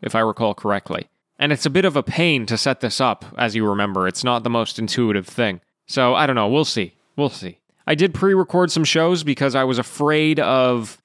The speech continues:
just not having anything when new listeners come around. And I was trying to debate with myself, like,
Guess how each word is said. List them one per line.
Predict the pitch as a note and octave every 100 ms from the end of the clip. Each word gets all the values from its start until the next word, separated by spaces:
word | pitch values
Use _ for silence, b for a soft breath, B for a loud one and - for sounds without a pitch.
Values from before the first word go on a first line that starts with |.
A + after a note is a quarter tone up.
| _
just | - C3 C3
not | B2+ A#2+ -
having | - B2+ B2 A#2
anything | A2 C3 C#3 E3 F3 G3 - _
when | C3+ C#3 C3
new | C3+
listeners | B2+ B2+ E3 D#3 D3+
come | E3+ E3
around. | D#3+ E3+ F#3+ G#3 _ _ -
And | F#3 F3+
I |
was | F#3 -
trying | G#3 A3 G#3
to | F#3
debate | D3+ D3+ E3
with | C3+ C#3 C3
myself, | C3 - A#2+ F#2 -
like, | A#2 G#2+ -